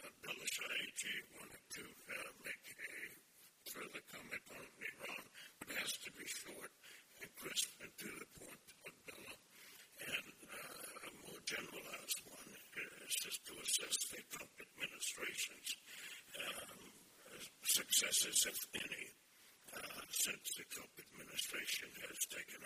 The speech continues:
office, uh, on issues of concern, uh, to the G C C. And, um, would you jump in here too, but go ahead, Abdullah.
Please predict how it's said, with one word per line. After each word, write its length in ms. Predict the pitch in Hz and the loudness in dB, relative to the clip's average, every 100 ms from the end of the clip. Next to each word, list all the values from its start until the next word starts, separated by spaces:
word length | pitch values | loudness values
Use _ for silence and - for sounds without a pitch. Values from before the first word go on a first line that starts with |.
| - | -8
office, 380 | - - - - - - - - | 0 0 2 -2 -4 -10 -10 -10
uh, 480 | - - - - - | -10 -8 -6 -4 -4
on 320 | - - - - - | -4 -10 -12 -6 2
issues 360 | - - - - | 4 4 4 2
of 40 | - - | 0 -8
concern, 520 | - - - - - - - - - - | 2 4 4 2 -4 -8 -14 -18 -18 -12
uh, 80 | - - - | -10 -10 -6
to 120 | - - - - - | -6 -6 -8 -8 -4
the 160 | - - - - - - | -4 -4 -10 -18 -8 -2
G 20 | - - | 0 2
C 160 | - | 0
C. 320 | - - - - - - - - - - - | 2 2 2 -4 -8 -8 -8 -10 -12 -10 -8
And, 160 | - - - - - | -8 -10 -14 -12 -8
um, 200 | - - - | -8 -8 -10
would 160 | - | -8
you 140 | - - - - - - - | -8 -8 -12 -20 -20 -14 -4
jump 240 | - - | -4 -2
in 120 | - - | -4 -4
here 180 | - - - | -4 -2 0
too, 180 | - - | 0 -2
but 140 | - - - | -6 -10 -10
go 80 | |
ahead, 320 | - - - - | -8 -6 -6 -8
Abdullah. 400 | - - - - | -10 -10 -8 -10